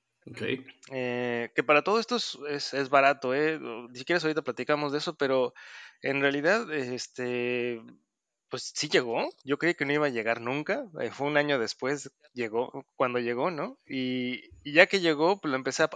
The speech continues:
Speaker 2: lo empecé a calar. Dije, "No voy a cancelar ningún internet, me espero, voy a ver cómo funciona". Y, pues, eso de que lo,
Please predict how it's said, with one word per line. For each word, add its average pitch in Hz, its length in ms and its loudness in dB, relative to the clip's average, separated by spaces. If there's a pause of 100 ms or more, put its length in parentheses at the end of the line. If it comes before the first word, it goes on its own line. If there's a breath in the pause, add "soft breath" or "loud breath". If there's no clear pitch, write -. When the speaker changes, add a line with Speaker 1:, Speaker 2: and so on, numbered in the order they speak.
Speaker 2:
lo 147 120 -2
empecé 147 220 0
a 175 60 2
calar. 202 220 4
Dije, 170 200 -2
"No 156 80 4
voy 170 120 4
a 156 60 2
cancelar 131 580 0 (380)
ningún 131 260 -2
internet, 139 380 -2
me 120 140 -8
espero, 170 440 2 (500 loud breath)
voy 131 200 2
a 127 220 2
ver 117 220 -2
cómo 131 200 -6
funciona". 131 580 -4 (540 loud breath)
Y, 127 460 0
pues, 127 280 -2
eso 156 280 4
de 135 120 2
que 127 140 -2
lo, 120 200 -2